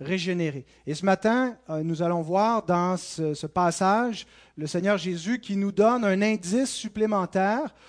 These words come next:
pour voir si notre cœur est révélé. Euh, et, euh, un cœur régénéré,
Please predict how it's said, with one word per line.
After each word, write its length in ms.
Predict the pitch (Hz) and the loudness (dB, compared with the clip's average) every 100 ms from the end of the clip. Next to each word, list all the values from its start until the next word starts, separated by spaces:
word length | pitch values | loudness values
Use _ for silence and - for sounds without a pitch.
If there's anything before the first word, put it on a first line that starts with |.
| - - | -20 -4
pour 460 | 196 220 220 170 - - _ | 2 4 4 0 -6 -20 _
voir 400 | 147 180 247 269 | -6 2 4 4
si 220 | - 208 | 2 0
notre 320 | 214 202 180 180 | 2 2 0 -4
cœur 600 | - 214 220 240 220 - - | 2 2 2 -2 -4 -8 -4
est 120 | 180 | -2
révélé. 580 | 185 180 180 175 151 - _ _ _ _ | 0 0 0 0 -2 -6 _ _ _ _
Euh, 260 | 147 143 139 165 | -8 -6 -8 -6
et, 540 | 165 170 170 170 165 - 143 135 - 151 170 | -2 2 2 2 -2 -14 -20 -20 -20 -8 -4
euh, 100 | 165 | -4
un 40 | |
cœur 680 | 160 233 240 247 214 127 - _ 160 | 0 2 2 2 -2 -4 -14 _ -12
régénéré, 840 | 143 214 202 214 190 165 226 285 | -4 -4 -2 0 0 0 0 -2